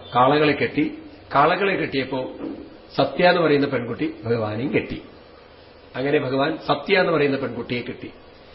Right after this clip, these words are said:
ഇനി അവളെയൊക്കെ കൊണ്ടുവരുമ്പോ ബലരാമസ്വാമി ചോദിക്കും, "എന്താ കൃഷ്ണൻ ഇങ്ങനെ പോകുന്നത് ഒറ്റയ്ക്കാണ്, ഇതെങ്ങനെയാണ് ഇത് കിട്ടിയെന്ന്?" വെച്ചാൽ പറഞ്ഞു, "ഏഴ് കാളകളെ കെട്ടിയപ്പോ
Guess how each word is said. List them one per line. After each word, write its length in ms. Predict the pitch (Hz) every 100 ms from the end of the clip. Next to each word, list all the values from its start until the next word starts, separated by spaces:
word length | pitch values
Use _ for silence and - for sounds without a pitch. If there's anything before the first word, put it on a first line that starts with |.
| - -
ഇനി 240 | 151 165 165
അവളെയൊക്കെ 340 | 143 170 175
കൊണ്ടുവരുമ്പോ 420 | 160 156 165 165
ബലരാമസ്വാമി 680 | 156 139 151 156 156 160 160
ചോദിക്കും, 240 | 139 147 -
"എന്താ 180 | 139
കൃഷ്ണൻ 280 | 143 131 143
ഇങ്ങനെ 140 | 135 135
പോകുന്നത് 480 | 123 117 135 131
ഒറ്റയ്ക്കാണ്, 520 | - 120 131 117 113 - - - - -
ഇതെങ്ങനെയാണ് 380 | 120 123 143 127
ഇത് 140 | 139
കിട്ടിയെന്ന്?" 280 | 135 143 131
വെച്ചാൽ 140 | 131
പറഞ്ഞു, 240 | 123 127 123 - - -
"ഏഴ് 240 | 123 151 160
കാളകളെ 420 | 123 127 139 147
കെട്ടിയപ്പോ 580 | 139 131 127 131 131